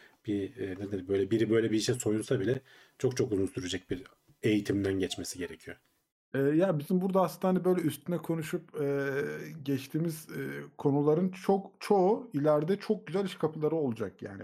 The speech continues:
Speaker 2: Ben öyle düşünüyorum. Hani mes-, bu anlattığın örneklerden biri de bu aslında. E, burada hani üstüne biz bir iki, bir iki kelime ediyoruz ama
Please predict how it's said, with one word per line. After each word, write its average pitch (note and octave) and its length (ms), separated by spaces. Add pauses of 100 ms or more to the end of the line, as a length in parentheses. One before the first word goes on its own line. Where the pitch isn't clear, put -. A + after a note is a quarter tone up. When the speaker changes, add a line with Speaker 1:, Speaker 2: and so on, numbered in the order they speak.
(140)
Speaker 2:
Ben B2 120
öyle C#3 220
düşünüyorum. G#2 480
Hani A2 220 (460)
mes-, - 200
bu C3+ 120
anlattığın C3+ 460
örneklerden B2+ 720
biri C3+ 160
de C3+ 120
bu C#3 140
aslında. A2+ 500 (460)
E, B2+ 400 (180)
burada E3 320
hani D#3 160
üstüne D3+ 340
biz C#3+ 200
bir C#3 100
iki, C#3 220
bir C#3 60
iki C3+ 200
kelime B2 360
ediyoruz A#2 380
ama D#3 300